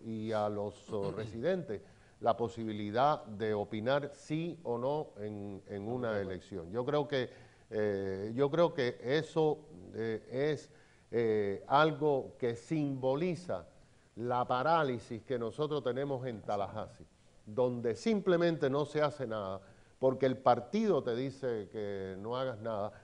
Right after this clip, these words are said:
o porque tu filosofía, en definitiva, en definitiva, a esa gente nosotros no lo elegimos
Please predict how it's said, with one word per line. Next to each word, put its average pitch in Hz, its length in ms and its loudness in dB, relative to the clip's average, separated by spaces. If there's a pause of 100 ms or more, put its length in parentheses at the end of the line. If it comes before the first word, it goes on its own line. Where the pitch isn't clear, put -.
(100)
o 139 180 8
porque 143 400 8
tu 131 420 -4
filosofía, 127 800 -2 (320)
en 147 140 4
definitiva, 143 760 4 (360)
en 113 220 -4
definitiva, 123 640 0 (260)
a 131 200 8
esa 208 280 4
gente 170 460 0
nosotros 156 640 -2 (440)
no 147 380 6
lo 165 240 8
elegimos 131 760 2